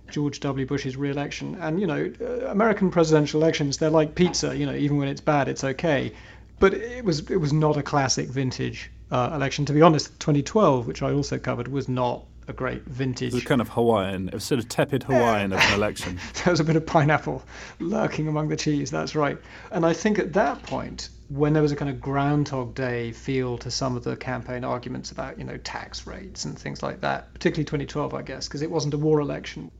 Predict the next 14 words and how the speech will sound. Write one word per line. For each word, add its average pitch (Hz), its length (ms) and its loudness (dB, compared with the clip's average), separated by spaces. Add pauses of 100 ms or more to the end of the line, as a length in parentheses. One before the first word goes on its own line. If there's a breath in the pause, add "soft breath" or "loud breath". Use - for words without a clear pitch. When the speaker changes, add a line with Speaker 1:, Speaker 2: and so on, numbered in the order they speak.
Speaker 1:
you 196 200 2
could 202 180 0
see 240 340 0
a 208 60 4
sort 185 160 0
of 165 80 -2
phenomenon 165 560 2
that 147 320 0
the 151 140 2
American 160 640 4
political 143 500 -2 (140)
daily 156 480 6
journalism 123 680 -6 (580 loud breath)
often 175 600 8